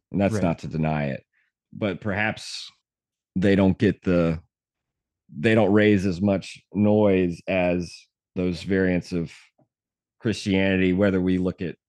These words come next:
Speaker 1: you know, the Protestant ethic or whatnot. I'm just talking about contemporary society. I'm not even thinking theoretically that align itself with the moneylenders in the temple.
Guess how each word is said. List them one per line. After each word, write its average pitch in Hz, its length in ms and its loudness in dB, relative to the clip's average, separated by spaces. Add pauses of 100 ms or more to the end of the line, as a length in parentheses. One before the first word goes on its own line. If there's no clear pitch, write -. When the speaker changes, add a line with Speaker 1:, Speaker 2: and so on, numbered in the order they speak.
(120)
Speaker 1:
you 90 120 -4
know, 69 280 -8
the - 100 -10
Protestant 90 480 -6
ethic 85 400 -4 (100)
or 85 180 -4
whatnot. 82 580 -4 (560)
I'm 92 140 -2
just 87 160 -8
talking 82 240 -2
about 71 160 -4
contemporary 78 920 -4
society. 73 680 -8
I'm 80 80 -4
not 82 120 -4
even 78 140 -4
thinking 82 300 -4
theoretically 78 800 -6 (760)
that 90 240 -2
align 92 360 2
itself 78 480 -6 (260)
with 107 180 -2
the 110 80 0
moneylenders 95 640 2
in 85 80 -2
the 80 80 -6
temple. 73 520 -8